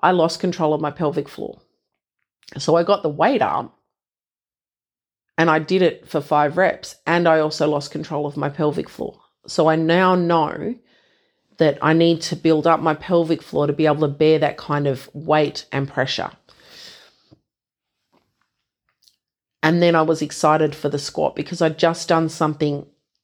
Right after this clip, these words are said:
in my, I'd, I'd reached a personal best ever. So even, even prior to when I was in my peak conditioning, I'd never hip thrusted a hundred and forty kilos.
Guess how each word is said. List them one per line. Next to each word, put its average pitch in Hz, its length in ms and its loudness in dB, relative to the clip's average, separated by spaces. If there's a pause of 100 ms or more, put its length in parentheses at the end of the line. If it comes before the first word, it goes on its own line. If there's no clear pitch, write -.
(260)
in 170 160 2
my, 156 280 2
I'd, 156 180 0 (220)
I'd 165 160 0
reached 185 280 0
a 185 40 -2
personal 165 360 0
best 156 340 -2
ever. 156 320 2 (400)
So 160 220 0
even, 185 500 2
even 180 260 2
prior 160 380 2
to 160 140 -6
when 156 120 0
I 151 60 2
was 151 160 0
in 156 140 -2
my 147 140 2
peak - 320 -6
conditioning, 151 600 0
I'd 147 160 0
never 143 460 2
hip 165 220 -6
thrusted 143 360 -4
a 139 40 -2
hundred 139 280 -2
and 135 100 -6
forty 143 220 -2
kilos. - 580 -4